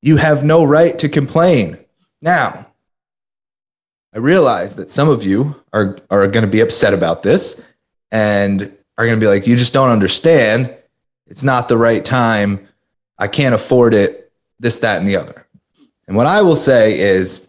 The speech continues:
you're literally putting a price tag or a time window on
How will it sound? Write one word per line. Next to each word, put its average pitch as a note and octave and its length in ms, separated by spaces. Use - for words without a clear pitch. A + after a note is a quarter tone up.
you're C#3+ 560
literally F3+ 440
putting C#3 640
a A#2 280
price D#3 500
tag G2 500
or A#2 160
a G2 80
time D#3 800
window A2 680
on B2+ 480